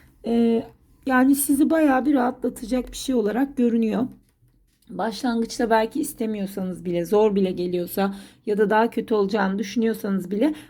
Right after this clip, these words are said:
o değişiklikten sonra rahatlayacaksınız. Çok iyi olacak. E, U harfi, Urfa'nın U'su,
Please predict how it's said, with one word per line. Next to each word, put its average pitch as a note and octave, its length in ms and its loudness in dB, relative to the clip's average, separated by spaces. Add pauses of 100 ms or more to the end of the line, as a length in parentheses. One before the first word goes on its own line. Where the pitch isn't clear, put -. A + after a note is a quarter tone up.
(120)
o A3 180 0
değişiklikten A#3+ 680 0
sonra C4+ 320 2
rahatlayacaksınız. A3+ 1040 -2
Çok - 320 -4
iyi A3+ 180 -2
olacak. A3 500 2 (320)
E, A#3+ 200 2
U F4+ 240 8
harfi, D4 640 2 (160)
Urfa'nın D4 480 2
U'su, C#4+ 560 2